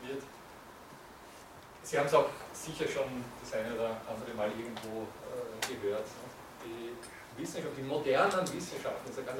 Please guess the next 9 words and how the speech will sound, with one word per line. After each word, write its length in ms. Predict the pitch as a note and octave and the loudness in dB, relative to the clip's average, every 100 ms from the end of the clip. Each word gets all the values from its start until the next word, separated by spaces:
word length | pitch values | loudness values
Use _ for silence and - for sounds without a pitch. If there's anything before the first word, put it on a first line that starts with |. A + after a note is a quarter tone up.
| - | -4
wichtiger 300 | - - B2+ | -6 -8 -8
Punkt, 240 | B2 A#2 - | -6 -8 -8
die 80 | A2 | -6
modernen 580 | A2 B2 B2 - - G#2 | -2 6 8 8 4 0
Wissenschaften 800 | - - - - D#3+ - - - - - - | -4 -6 -6 -2 -2 -2 -8 -12 -14 -14 -14
sind 240 | - C#3 C3+ | -8 -8 -6
nichts 280 | C3+ - - | -8 -8 -4
für 80 | A#2 | -4
Einzelkämpfer, 760 | A2 G#2+ - - - - - | -2 -6 -10 -10 -12 -10 -10